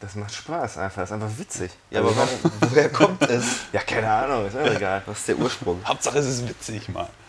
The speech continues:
Speaker 1: Es hat so ein Typ,
Speaker 3: Ja.
Speaker 1: äh, hier, der auch, äh, Politiker in der Partei ist, der hat, äh, die hohlige Bimsel
Speaker 3: Die hohlige
Speaker 1: geschrieben
Speaker 3: Bimsel,
Speaker 1: oder
Speaker 3: ja,
Speaker 1: sowas.
Speaker 3: hab ich auch
Speaker 1: Hat,
Speaker 3: gesehen.
Speaker 1: äh, Saskia von ihrem Bruder zu Weihnachten gekriegt. Ich hab da reingelesen, nur das, äh, das, das Vorwort vom Neuen Testament oder so.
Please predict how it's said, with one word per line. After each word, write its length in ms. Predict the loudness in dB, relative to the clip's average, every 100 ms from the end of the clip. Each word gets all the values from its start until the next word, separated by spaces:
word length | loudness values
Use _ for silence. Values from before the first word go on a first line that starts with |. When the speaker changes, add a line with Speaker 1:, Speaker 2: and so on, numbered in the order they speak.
| -20 -20 -20 -20 -12
Speaker 1:
Es 80 | -2
hat 120 | 0
so 60 | 0
ein 80 | -2
Typ, 200 | -2 -2
Speaker 3:
Ja. 380 | 2 6 6 4
Speaker 1:
äh, 60 |
hier, 260 | 4 4 4
der 260 | 4 4
auch, 180 | 2 0
äh, 140 | 0 -2 -2
Politiker 420 | -4 -2 -2 -2
in 80 | 0
der 100 | -4
Partei 400 | -4 -8 -4 -4
ist, 220 | -4 -8
der 80 | -8
hat, 160 | -8
äh, 240 | -8 -8 -10 -14 -20 -8
die 140 | -6 -6 -10 -10
hohlige 460 | -6 -4 -4 -6 -8 -14 _
Bimsel 180 | -4 0
Speaker 3:
Die 60 | 4
hohlige 260 | 4 4 2
Speaker 1:
geschrieben 260 | 2 2
Speaker 3:
Bimsel, 280 | 2 -2 -2
Speaker 1:
oder 60 | -2 -2
Speaker 3:
ja, 40 | -4
Speaker 1:
sowas. 40 | -10 -4
Speaker 3:
hab 140 | -2
ich 160 | -2 -2
auch 200 | -4 -4
Speaker 1:
Hat, 80 | -4
Speaker 3:
gesehen. 120 | -2 -2
Speaker 1:
äh, 160 | 0
Saskia 300 | 0 0 0
von 120 | 0 0
ihrem 120 | 0
Bruder 220 | 2 2
zu 180 | 0 -2
Weihnachten 320 | 0 0 -2
gekriegt. 340 | -8 -8 -12 -12
Ich 80 | -12
hab 100 | -6
da 120 | -4
reingelesen, 640 | 0 -2 0 -2 -4 -4 -4
nur 100 | -4
das, 180 | -6 -4
äh, 200 | -2 -2
das, 140 | -2
das 180 | -4 -8
Vorwort 440 | -4 -4 -2 -6 -6
vom 160 | -10
Neuen 180 | -8 -6
Testament 460 | -6 -8 -6 -6 -6
oder 180 | -6
so. 120 | -6